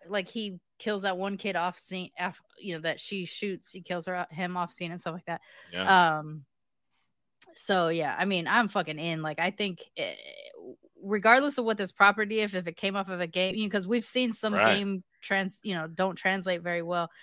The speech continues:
Speaker 2: Right.
Speaker 1: but the way they're treating, and it's always the same difference. And this is, I always go back to this Marvel versus D C. The reason why this is so good is 'cause they've grounded it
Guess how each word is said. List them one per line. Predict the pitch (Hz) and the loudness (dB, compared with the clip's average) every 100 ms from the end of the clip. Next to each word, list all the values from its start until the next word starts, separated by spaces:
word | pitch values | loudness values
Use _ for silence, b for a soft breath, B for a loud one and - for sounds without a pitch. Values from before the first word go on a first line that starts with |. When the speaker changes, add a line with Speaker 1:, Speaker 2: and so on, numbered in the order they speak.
| b b | b b
Speaker 2:
Right. | 170 | 0
Speaker 1:
but | 190 185 | 0 2
the | |
way | 180 208 233 | 0 4 6
they're | 226 | 4
treating, | 185 - 214 - | 2 -2 -2 2
and | 202 185 - - | 0 0 -6 -4
it's | 208 - | -2 2
always | 262 302 277 | 2 2 0
the | 247 | -4
same | - 269 254 | 0 2 2
difference. | 240 269 202 175 | 2 0 -2 -4
And | 190 | -4
this | 214 226 | -4 -4
is, | |
I | 220 185 | -2 0
always | 214 233 | 2 2
go | 233 | 2
back | 220 226 | 4 2
to | 214 | 0
this | 196 170 | -8 -4
Marvel | 185 208 214 | 0 0 -2
versus | 208 202 190 175 | -4 -4 -6 -8
D | 202 | -8
C. | 185 - 208 180 b b b b b | -8 -6 -6 -8 b b b b b
The | 196 | -2
reason | 196 254 269 | 4 4 4
why | 262 247 | 4 4
this | 233 220 | 4 0
is | - | -2
so | 226 | -2
good | 185 - 240 240 | -2 2 4 4
is | - | 0
'cause | 202 | -4
they've | 196 196 - | -2 -4 -4
grounded | 180 180 202 226 214 | -2 2 2 2 0
it | 202 190 | -2 -4